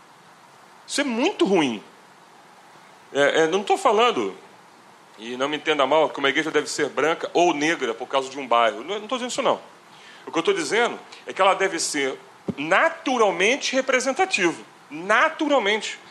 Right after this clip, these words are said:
Ela deve ser um recorte do lugar onde ela está. É isso que eu tô dizendo.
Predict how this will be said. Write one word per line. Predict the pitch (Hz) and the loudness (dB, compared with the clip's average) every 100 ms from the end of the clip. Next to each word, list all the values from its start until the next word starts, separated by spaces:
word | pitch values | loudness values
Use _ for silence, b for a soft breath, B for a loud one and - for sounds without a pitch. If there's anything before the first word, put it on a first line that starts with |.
| B - | B -4
Ela | 135 | 0
deve | 180 | 0
ser | - | 0
um | 190 | 2
recorte | 220 - 185 220 226 | 0 2 4 4 2
do | 233 | -6
lugar | 247 196 | 0 2
onde | 202 | 2
ela | 247 | 0
está. | - 285 202 - - B B B B - - - - - - | 2 2 2 -2 -18 B B B B -20 -20 -20 -20 -20 -2
É | 127 | 2
isso | 202 277 | 2 2
que | |
eu | 202 | 0
tô | 165 | 0
dizendo. | 123 101 | 0 -4